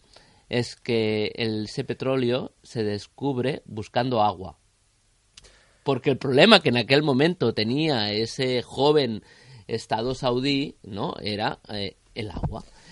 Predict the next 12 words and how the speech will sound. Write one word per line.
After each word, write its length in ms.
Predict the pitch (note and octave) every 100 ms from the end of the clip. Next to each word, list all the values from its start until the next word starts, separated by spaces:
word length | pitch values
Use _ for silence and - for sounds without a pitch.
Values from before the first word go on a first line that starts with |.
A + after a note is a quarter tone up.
| D#3+
Entonces, 500 | A2+ C#3 C3+ B2+ A2+
la, 280 | A#2 A2 G2+
la, 280 | A2+ A2+ F#2+
las 280 | G#2 G#2+ G2
compañías 800 | - G#2 F#2+ G2+ B2+ C#3+ C3+ B2
de 260 | A#2 A#2 A2+
exploración 760 | G#2+ - G#2+ F#2+ - B2+ D3+
geológica 720 | - A2+ F#2+ A#2 D#3 F#3+ - A#2+
que 160 | G#2
descubrían 540 | F#2 F#2 - G2+ G2 A2
el 120 | C3
petróleo, 640 | C3 - C3 B2+ B2 D3+